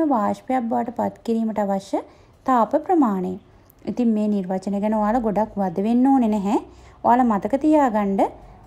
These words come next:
ස්කන්ධ අණුව තමයි මෙතනදී නිර්වචනය කරලා තියෙන්නේ. ඉතින් මං කිව්වනේ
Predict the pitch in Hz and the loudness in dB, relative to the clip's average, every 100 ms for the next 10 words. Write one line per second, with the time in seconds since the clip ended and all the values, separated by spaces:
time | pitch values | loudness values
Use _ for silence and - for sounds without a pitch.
0 | - 208 - 330 330 330 285 262 240 214 | -6 -6 -2 2 4 6 4 2 0 0
1 | 202 440 - - _ 240 240 233 208 247 | 0 -2 -4 -18 _ -4 -2 -2 0 2
2 | 381 269 262 254 220 208 190 185 294 415 | 2 4 2 2 -2 -4 -4 -2 0 2
3 | 311 202 175 175 - _ - - _ _ | 2 2 -2 -6 -14 _ -20 -20 _ _
4 | _ _ _ _ _ _ _ _ _ _ | _ _ _ _ _ _ _ _ _ _
5 | _ _ - _ _ _ - 226 277 254 | _ _ -20 _ _ _ -6 2 2 4
6 | 214 233 269 269 269 269 | 2 0 0 2 4 2